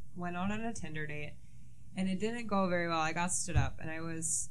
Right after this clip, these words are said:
I was twenty at the time, and so I wasn't really supposed to be in this bar, so I was sitting outside, and I was upset and mad, and I'm, like, texting this guy. I'm like, "Where are you?" And he's just like, "Yeah, I'm coming," and he was not coming. And, uh, this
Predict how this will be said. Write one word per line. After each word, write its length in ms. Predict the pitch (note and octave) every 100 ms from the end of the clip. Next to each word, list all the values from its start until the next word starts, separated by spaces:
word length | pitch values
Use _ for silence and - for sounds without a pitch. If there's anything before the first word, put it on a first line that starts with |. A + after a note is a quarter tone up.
| -
I 40 | F#3
was 120 | F#3
twenty 300 | - A#3+ B3
at 120 | B3+
the 80 | B3
time, 480 | G3 F3+ F3 E3+ E3+
and 220 | E3+ E3+
so 140 | E3 F3
I 100 | E3+
wasn't 260 | F#3+ A#3+
really 140 | A#3+ G#3+
supposed 240 | G#3+ G3
to 60 | G3
be 40 |
in 60 | F#3+
this 120 | F3+
bar, 260 | E3 D#3 D3+
so 100 | E3
I 40 |
was 100 | D#3
sitting 180 | F3+ F3
outside, 540 | D#3+ D#3+ D#3 D3 D3 - - - - - - -
and 340 | F#3+ F#3 F3
I 140 | F3 F3
was 120 | E3
upset 380 | E3 - A#3+ G3
and 100 | F#3+
mad, 240 | F3+ F3+ F3
and 80 |
I'm, 80 | E3
like, 180 | D#3+ E3+
texting 360 | - A3+ - G3+
this 120 | F3
guy. 100 | F3+
I'm 100 | F3
like, 140 | E3
"Where 180 | - G#3
are 180 | F#3 F#3+
you?" 240 | F#3+ F#3+
And 140 | F#3 E3+
he's 160 | F3+
just 160 | - -
like, 120 | F#3
"Yeah, 160 | B3 C#4+
I'm 280 | C#4+ C4+ B3+ -
coming," 300 | A#3+ B3 A#3+
and 180 | G#3 F#3
he 120 | F#3+
was 240 | F3+ E3+
not 360 | E3+ E3 E3 D#3+
coming. 400 | F3 E3 D#3+ D#3+ - - - - -
And, 400 | F#3+ F3+ F3 F3
uh, 220 | E3 D#3+ E3 - - - - -
this 200 | G3 F3+